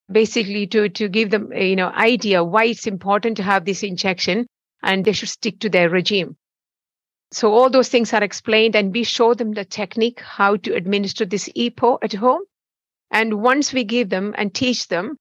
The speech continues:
I mean, it can be the patient, or if patient is not sure how to do it, family members can involve. If family members are not there, if patient leaves alone, if pa-, or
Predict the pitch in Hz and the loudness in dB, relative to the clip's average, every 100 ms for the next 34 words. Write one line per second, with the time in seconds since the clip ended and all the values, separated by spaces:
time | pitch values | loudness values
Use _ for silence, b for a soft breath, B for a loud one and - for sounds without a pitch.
0 | _ - 262 254 - 285 269 277 247 240 | _ -2 2 2 0 0 2 0 0 2
1 | 226 247 277 - _ 214 - 247 - 233 | 0 0 -6 -8 _ -2 0 -4 0 0
2 | 233 226 226 - _ _ _ 226 240 254 | 0 -6 -8 -12 _ _ _ 0 2 0
3 | - - - - 233 214 196 220 214 202 | -4 -14 -8 0 2 4 2 0 -2 -4
4 | 214 - _ - 220 220 220 202 185 - | -4 -6 _ -2 0 0 0 -2 -2 -4
5 | 196 185 185 202 - _ _ _ _ - | -4 -4 -4 -2 -4 _ _ _ _ -4
6 | 240 240 254 247 254 254 247 226 208 226 | -2 0 2 2 2 2 2 2 0 -2
7 | 214 240 226 220 220 - 220 254 208 214 | 0 2 2 0 -2 0 0 0 -6 -4
8 | 254 - 214 202 202 208 226 - 240 220 | -6 -2 -2 0 -4 -6 -8 -4 -2 0
9 | 220 214 196 262 | 2 2 2 0